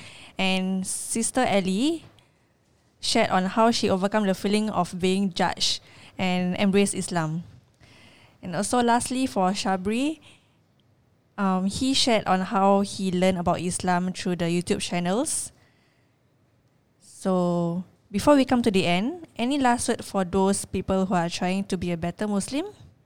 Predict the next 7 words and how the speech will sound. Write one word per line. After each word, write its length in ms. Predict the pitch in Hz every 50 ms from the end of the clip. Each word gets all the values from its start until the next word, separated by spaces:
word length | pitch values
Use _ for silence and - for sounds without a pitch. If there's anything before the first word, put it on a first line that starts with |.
| _ _ _ _ _ _ _ _ _ _ _ _ _ _ _ _ _ _ _
Maybe 360 | - 190 185 196 196 196 190 185 -
Sis 380 | - - - 202 202 - - -
Ellie 360 | - - 190 190 196 202 202
can 480 | 202 - 185 175 175 170 175 175 175 180 - _ - _ _ _
say 200 | _ - - 196 208
first. 400 | - - 262 294 - - - - _ _ _ _ - 180
Okay. 280 | 175 - 170 165 175